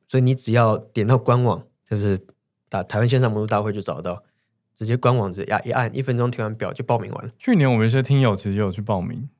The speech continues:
Speaker 2: 有去参加。
Speaker 1: 哎，蛮多的，
Speaker 2: 嗯，反应好像蛮好的。
Speaker 1: 同学们到来真的蛮多。
Speaker 2: 那今年跟去年有什么不一样？
Speaker 1: 嗯，开幕礼拜六晚上有个开幕晚会，我本人会表演，完全一个直播的节目，九十分钟，由六位嘉宾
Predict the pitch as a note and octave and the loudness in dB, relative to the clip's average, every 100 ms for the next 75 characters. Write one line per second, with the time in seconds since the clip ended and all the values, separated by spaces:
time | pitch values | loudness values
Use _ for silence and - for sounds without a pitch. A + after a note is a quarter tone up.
0 | _ G2 F2+ A#2 G#2 F#2+ - - G#2 G2+ | _ -6 0 2 2 0 -4 -4 2 2
1 | G2 F#2 F2 C3 A#2+ B2+ D3 C#3+ G#2 - | 2 -2 0 2 2 4 4 4 2 0
2 | A2+ A#2+ C#3 G#2+ B2+ A2+ G#2 A2 F2+ F#2+ | 4 6 6 6 4 4 2 2 2 2
3 | F3+ G2+ - E3+ F3+ C3 B2 B2+ C3+ C3+ | 0 0 2 4 6 4 2 2 2 2
4 | - B2 G2 F#2+ F2+ F2 _ F#2+ F2+ G#2 | 2 2 2 0 -4 -8 _ -8 -8 -10
5 | _ B2 A2 G#2+ G2+ G2+ G2+ - - E3+ | _ 0 0 0 -4 -6 -10 -12 0 2
6 | F3+ D#3 - A#2 B2 D#3 D#3 D3 G#2+ - | 2 2 0 -2 2 4 4 4 2 -4
7 | A2+ G2 C3+ G#2+ F#2+ G2 B2+ C#3 A2+ E2 | -4 0 2 2 0 0 0 0 -2 -4
8 | - B2 - _ _ G#2+ G#2 G2 G2+ A2+ | -4 -4 -4 _ _ -10 -8 -8 -6 -6
9 | G#2 F#2 F#2+ C#3+ A#2+ B2 B2 A#2+ A#2+ A2+ | -4 -4 -6 -4 -4 -2 0 -2 -4 -6
10 | A#2+ B2 A#2 G2+ G#2 G2 - _ _ - | -2 -2 -2 -6 -6 -8 -12 _ _ -12
11 | G#2 A2+ B2 A#2+ A#2+ G#2 G2+ A#2 A2 G#2 | -6 -2 0 0 0 0 0 2 2 0
12 | G#2 F#2+ G2+ G2+ | -2 -4 -6 -10